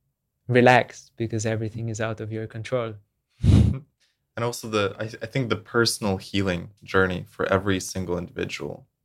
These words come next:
Speaker 2: that's where our power is.
Speaker 1: Yeah.
Speaker 2: That's kind of what I've seen through my own journeys with plant medicine is the more I work on myself, that's where the most impact I can have. 'Cause if I can heal my own traumas,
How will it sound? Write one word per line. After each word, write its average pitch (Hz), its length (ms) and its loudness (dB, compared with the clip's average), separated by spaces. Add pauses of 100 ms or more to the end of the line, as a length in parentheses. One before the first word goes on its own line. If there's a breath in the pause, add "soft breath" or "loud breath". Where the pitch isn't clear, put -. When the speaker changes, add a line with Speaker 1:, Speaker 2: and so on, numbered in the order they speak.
(120)
Speaker 2:
that's 101 320 4
where 98 160 4
our 92 140 0
power 52 420 -6
is. - 360 -14 (140)
Speaker 1:
Yeah. 120 260 0 (240)
Speaker 2:
That's 101 200 0
kind 110 160 2
of 104 80 4
what 98 100 4
I've 90 220 4
seen 92 720 -6
through - 180 -8
my 92 140 2
own 90 300 -2
journeys 90 420 -2
with - 160 -16
plant 90 220 -4
medicine - 420 -10
is - 300 -14 (1000)
the 107 140 -2
more 107 360 6
I 113 60 10
work 104 300 2
on 92 60 -6
myself, 90 680 -6 (800)
that's 101 480 2
where 92 480 4
the 98 80 -6
most 95 540 0
impact 98 400 -8
I - 60 0
can - 200 -10
have. - 220 -12 (180)
'Cause 95 120 -8
if 87 120 -4
I 90 80 2
can 92 160 -8
heal 113 380 2
my 98 180 4
own 98 300 0
traumas, - 580 -8